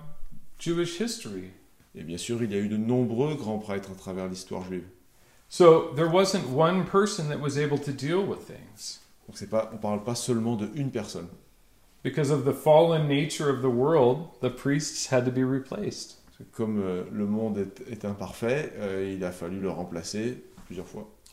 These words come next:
Speaker 1: Where Jesus, on the other hand, offered himself as a sacrifice.
Speaker 2: Alors que Jésus, lui, s'est offert lui-même en sacrifice.
Speaker 1: And he's beyond sin and death.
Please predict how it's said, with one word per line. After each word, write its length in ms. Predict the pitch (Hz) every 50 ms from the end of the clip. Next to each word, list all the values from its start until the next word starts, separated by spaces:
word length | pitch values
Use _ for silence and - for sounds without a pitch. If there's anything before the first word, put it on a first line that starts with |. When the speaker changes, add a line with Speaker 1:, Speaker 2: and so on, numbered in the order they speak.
| - - - _
Speaker 1:
Where 340 | - 139 135 135 139 143 120
Jesus, 400 | 113 143 160 165 175 170 - -
on 140 | 143 131 135
the 80 | 131
other 160 | 123 117 123
hand, 460 | 113 117 120 117 117 123 123 127 - - - - - -
offered 380 | - 127 139 139 - 143 131 -
himself 520 | 135 131 123 - - - 143 175 175 -
as 140 | - 104 104 101
a 40 |
sacrifice. 880 | 92 - - 95 87 - - 95 - - - 92 95 - - - - - - _ _ -
Speaker 2:
Alors 260 | - - 92 92 -
que 80 | - 101
Jésus, 380 | 87 85 90 95 95 107 120 120
lui, 220 | 110 113 127 143
s'est 280 | 135 - 113 101 - -
offert 300 | 101 - - 107 95 101
lui-même 380 | 113 123 135 135 127 120 104
en 60 | 107 104
sacrifice. 680 | - 85 - - 95 90 - 95 92 - - - - - - - - - - - - - - - - - 123 - - - - - 98 101 101 101 101 101 - - - - - - - - - - - - - -
Speaker 1:
And 200 | - 135 139 143 123 117
he's 540 | 156 160 143 - - - - - - - - - - - - - - -
beyond 540 | - 139 143 147 147 156 156 156 160 160 160
sin 500 | 156 - - - - - - 156 156 160 160
and 140 | 151 143
death. 260 | 139 147 135 131 120